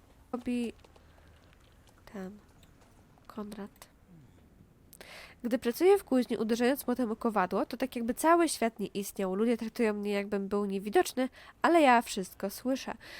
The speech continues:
Na przykład, wiesz, że Beatrice i Josh byli pa-, parą? Rozstali się polubownie i po dzień, e, dziś dzień się przyjaźnią.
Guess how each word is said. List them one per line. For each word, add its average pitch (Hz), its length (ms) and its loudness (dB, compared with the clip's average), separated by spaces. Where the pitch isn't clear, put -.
Na 339 100 2
przykład, 311 400 0
wiesz, 262 300 -2
że 302 120 2
Beatrice 233 760 2
i 202 180 -6
Josh 208 300 0
byli 202 300 -2
pa-, 185 400 -2
parą? 220 420 0
Rozstali 330 500 2
się 269 200 -2
polubownie 233 720 0
i 285 60 -2
po 226 220 -6
dzień, 180 300 -6
e, 190 220 -4
dziś 185 260 -8
dzień 233 280 -2
się 240 240 -6
przyjaźnią. 202 720 -4